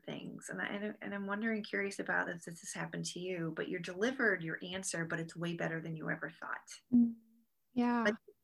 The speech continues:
Speaker 1: it exceeds the vision you had because we're limited.
Speaker 2: Mm-hmm.
Speaker 1: And the universe
Speaker 2: Mm-hmm.
Speaker 1: says, "No, guess what I'm going to serve you is that not only that, but this too."
Speaker 2: Mm-hmm.
Speaker 1: And it's like, I could have never done that on my own.
Speaker 2: Mm-hmm.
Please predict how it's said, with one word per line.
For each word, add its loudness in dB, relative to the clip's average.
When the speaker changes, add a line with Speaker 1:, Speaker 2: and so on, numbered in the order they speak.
Speaker 1:
it -14
exceeds 0
the -2
vision 4
you -2
had -2
because -8
we're -4
limited. -4
Speaker 2:
Mm-hmm. 12
Speaker 1:
And 10
the -4
universe 8
Speaker 2:
Mm-hmm. -4
Speaker 1:
says, 0
"No, -2
guess 0
what 4
I'm 2
going -4
to -4
serve -2
you -2
is 0
that 2
not 10
only 6
that, 6
but -4
this 0
too." 0
Speaker 2:
Mm-hmm. -6
Speaker 1:
And -6
it's -6
like, -2
I -6
could -4
have -6
never 0
done -2
that -6
on -10
my -14
own. -6
Speaker 2:
Mm-hmm. -8